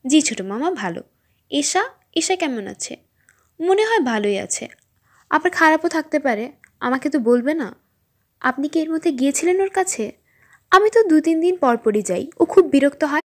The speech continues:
তারপরেও যাই।" "যান, ভালো করেন, নিজের স্ত্রীর কাছে যাবেন না তো কার কাছে যাবেন?"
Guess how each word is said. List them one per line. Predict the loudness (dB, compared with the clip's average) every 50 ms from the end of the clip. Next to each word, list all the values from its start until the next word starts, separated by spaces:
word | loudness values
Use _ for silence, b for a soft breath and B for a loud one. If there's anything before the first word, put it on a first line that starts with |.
| _ _ _ _ _ _ _ 0
তারপরেও | 2 4 4 4 2 0 0 0 -2 -2 -4
যাই।" | -6 -8 -10 -10 _ _ _ _ _ _ _ _ -8 0
"যান, | 2 4 4 4 2
ভালো | 0 0 -2 -2 -2
করেন, | -4 -8 -8 -8 -12 -14 _ _ -4 0
নিজের | 0 2 2 2
স্ত্রীর | -2 0 0 0 2 4
কাছে | 2 2 2 2
যাবেন | 4 4 4 4 4 2
না | 2 2
তো | 0 2
কার | 2 4 4 4
কাছে | 2 -2 -8 -8 -8 -8
যাবেন?" | -8 -8 -8 -10 -16 -18